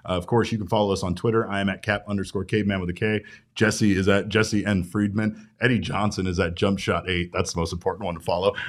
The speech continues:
Uh, our <laughs> show is at P H N X underscore D backs. But of course, all roads lead to at P H N X underscore sports on Twitter, Instagram, and Facebook. Uh, we love you guys. We appreciate you for being here on behalf of Damon, Jesse, and myself.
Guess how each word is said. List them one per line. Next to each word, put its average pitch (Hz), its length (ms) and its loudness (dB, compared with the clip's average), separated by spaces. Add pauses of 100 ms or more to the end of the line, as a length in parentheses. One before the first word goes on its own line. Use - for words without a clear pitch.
Uh, 127 200 2
our 151 180 2
<laughs> - 0 -
show 165 380 2
is 147 100 0
at 135 180 0
P 139 140 2
H 120 180 0
N 113 120 0
X 104 180 0
underscore 110 480 -2
D 98 140 -4
backs. 92 260 -4
But 101 120 -8
of 92 80 -10
course, 120 240 0
all 113 220 4
roads 107 300 2
lead 107 180 -2
to 107 140 -14
at 107 260 2
P 104 160 -2
H 101 140 -4
N 110 100 0
X 107 180 -2
underscore 107 380 -2
sports 240 420 2 (260)
on 123 100 6
Twitter, 139 320 4
Instagram, 104 480 0
and 90 180 -8
Facebook. 113 480 2 (280)
Uh, 107 180 2
we 110 80 0
love 160 160 2
you 160 80 -2
guys. 160 280 4
We 120 80 2
appreciate 135 500 0
you 127 40 0
for 120 140 -4
being 135 260 0
here 131 200 4
on 117 120 2
behalf 107 300 0
of 98 80 -6
Damon, 120 300 2
Jesse, 113 320 -2
and 110 100 -2
myself. 123 460 2